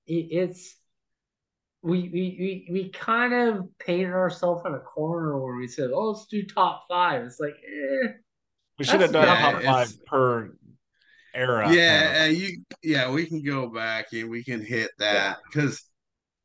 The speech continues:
Speaker 3: it is interesting to think about the evolution, you know, between each decade.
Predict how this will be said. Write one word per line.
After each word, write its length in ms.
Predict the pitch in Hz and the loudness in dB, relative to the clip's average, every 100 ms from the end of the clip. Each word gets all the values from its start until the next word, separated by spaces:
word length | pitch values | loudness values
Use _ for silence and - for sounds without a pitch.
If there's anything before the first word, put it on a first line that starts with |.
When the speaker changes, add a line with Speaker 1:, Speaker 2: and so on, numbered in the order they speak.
| _ _ _ _ _ _ | _ _ _ _ _ _
Speaker 3:
it 140 | 143 170 | 0 2
is 240 | 233 180 | 2 0
interesting 680 | 143 143 143 160 139 143 120 | 0 0 0 -4 -4 -6 -6
to 100 | 113 _ | -10 _
think 220 | 135 131 131 | -2 -2 -2
about 520 | 123 110 101 101 - - _ | -4 -2 0 -2 -4 -10 _
the 140 | 120 110 | -10 -8
evolution, 1080 | 104 120 117 110 117 120 - 104 90 87 | -4 -4 -4 -4 -4 -4 -4 -4 -4 -6
you 140 | 101 101 | -6 -4
know, 160 | 95 | -4
between 840 | 95 101 - - 139 127 117 107 104 - | -6 -8 -10 -4 -2 0 0 0 -4 -6
each 280 | 104 104 - | -6 -6 -8
decade. 680 | - 101 101 - 90 80 80 | -2 0 0 -2 -4 -4 -8